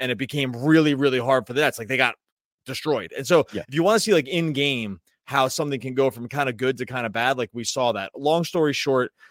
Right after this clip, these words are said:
Speaker 1: in situations like this, I think that they can continue to kinda exploit those kinds of matchups when they're provided. It's not gonna be every game,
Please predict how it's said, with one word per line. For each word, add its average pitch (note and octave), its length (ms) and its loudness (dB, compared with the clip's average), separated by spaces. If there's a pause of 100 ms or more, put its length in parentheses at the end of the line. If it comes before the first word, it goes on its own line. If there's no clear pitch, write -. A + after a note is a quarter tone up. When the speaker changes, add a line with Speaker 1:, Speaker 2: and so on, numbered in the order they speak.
(420)
Speaker 1:
in C3+ 140 -6
situations D3 600 -2
like C3 180 0
this, B2 320 -2
I A#2+ 80 -6
think C3 200 -4
that C3 120 0
they B2+ 100 0
can B2+ 160 -10
continue C#3 500 -4
to B2+ 80 0
kinda B2 320 -4
exploit C3 460 0
those B2+ 160 -2
kinds A#2+ 240 -6
of G#2+ 80 -12
matchups A#2+ 440 -4
when A#2+ 120 -4
they're A2 140 -4
provided. A#2 440 0
It's A#2+ 120 0
not C3+ 140 4
gonna D3 100 -4
be D3+ 100 4
every D3 220 2
game, A#2+ 460 -2